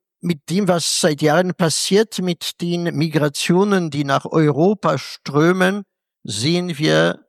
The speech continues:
wie Europa von außen her gesehen wird.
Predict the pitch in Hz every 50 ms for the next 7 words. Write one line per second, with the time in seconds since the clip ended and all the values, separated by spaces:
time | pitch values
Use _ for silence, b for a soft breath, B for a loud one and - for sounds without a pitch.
0 | _ - 170 113 98 117 135 147 156 160 170 175 175 175 170 _ _ _ _ _
1 | _ _ _ _ _ _ _ - - 160 147 143 131 127 151 170 185 - - 165
2 | 160 156 160 147 - - 143 139 - - 143 147 143 - - 151 143 123 139 139
3 | 135 131 117 120 110 92 98 131 180 175 101 95 90 78 80 - - - - -